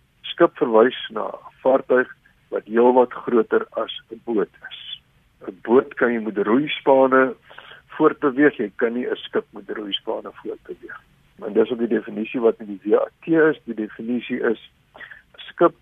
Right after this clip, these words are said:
is 'n vaartuig waarvan die afmetings aansienlik groter is as die van 'n boot, wat gebruik word om mense of goedere te vervoer,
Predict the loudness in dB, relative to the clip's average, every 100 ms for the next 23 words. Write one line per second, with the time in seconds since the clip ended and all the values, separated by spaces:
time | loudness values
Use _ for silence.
0 | -14 -12 -6 4 4 4 0 -2 0 -2
1 | -2 -8 -2 0 0 -4 -4 -6 -8 -12
2 | -10 -12 -8 -8 -2 -2 -2 -6 -2 0
3 | 2 0 -2 -4 -6 -14 _ -20 -20 _
4 | -10 -8 -8 -6 -6 -4 -6 -4 0 0
5 | _ -20 _ _ _ _ -20 -20 -20 _
6 | -14 -12 -2 2 2 2 0 -2 -8 -4
7 | -2 -2 -4 -6 -8 -8 -14 -6 -2 2
8 | 0 -2 -12 -14 -8 -2 -2 -2